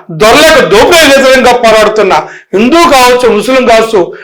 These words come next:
ఆ ప్రజలపై కాశీ రజ్వీ వాళ్ళ మోకాలు చేస్తున్న దాడులకు వ్యతిరేకంగా ఎన్నో తన వ్యాసాలు రాశాడు. తన పత్రికల్లో ఈ మతోన్మాదాన్ని వ్యతిరేకించాడు,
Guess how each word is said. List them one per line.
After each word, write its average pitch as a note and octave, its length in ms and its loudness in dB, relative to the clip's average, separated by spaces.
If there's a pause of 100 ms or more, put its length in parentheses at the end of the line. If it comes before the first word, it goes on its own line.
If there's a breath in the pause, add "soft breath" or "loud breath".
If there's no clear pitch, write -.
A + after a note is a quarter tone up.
(120 loud breath)
ఆ A#3 220 2
ప్రజలపై B3 600 0
కాశీ - 560 -2
రజ్వీ A#3+ 640 0
వాళ్ళ F#3+ 280 -2
మోకాలు B3+ 560 0
చేస్తున్న G#3 480 -2 (260 loud breath)
దాడులకు G3+ 320 0
వ్యతిరేకంగా G#3+ 920 0 (340)
ఎన్నో F3+ 460 -2
తన D#3+ 100 -2
వ్యాసాలు F#3+ 520 0
రాశాడు. C#3+ 580 -4
తన D3 100 -4
పత్రికల్లో D3+ 880 -6 (440 soft breath)
ఈ F#3 120 0
మతోన్మాదాన్ని A#3 800 2
వ్యతిరేకించాడు, E3+ 920 -2